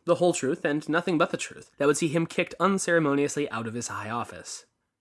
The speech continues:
In the autumn of seven thirty-six, Xuanzang wished to immediately return to Chang'an from Luoyang to conduct ancestral rituals in order to stave off unfortunate omens he had seen. Zhang and another minister, I won't trouble you with, argued against this,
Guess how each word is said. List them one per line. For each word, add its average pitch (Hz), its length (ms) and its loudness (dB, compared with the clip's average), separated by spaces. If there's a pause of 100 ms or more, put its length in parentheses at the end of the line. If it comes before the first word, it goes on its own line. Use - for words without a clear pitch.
(160)
In 139 80 2
the 165 80 4
autumn 190 260 6
of 185 80 2
seven 180 280 2
thirty-six, 156 480 -2 (200)
Xuanzang 175 480 4
wished 202 380 0
to 185 160 0
immediately 214 400 4
return 190 360 0
to 185 80 -4
Chang'an 160 460 2
from 170 220 0
Luoyang 135 400 2 (220)
to - 80 -2
conduct 165 280 2
ancestral 160 580 0
rituals 117 440 -4
in 135 100 -2
order 147 160 0
to 139 140 -12
stave 147 300 0
off 135 200 -2
unfortunate 170 680 -4
omens 165 400 2
he - 160 -12
had 107 160 -6
seen. 127 380 -4 (440)
Zhang 180 360 6
and 165 120 4
another 175 260 4
minister, 165 520 0
I 147 80 -4
won't 127 220 -2
trouble 135 200 0
you 107 120 -6
with, 113 240 -6 (180)
argued 214 320 4
against 175 320 2
this, - 360 -10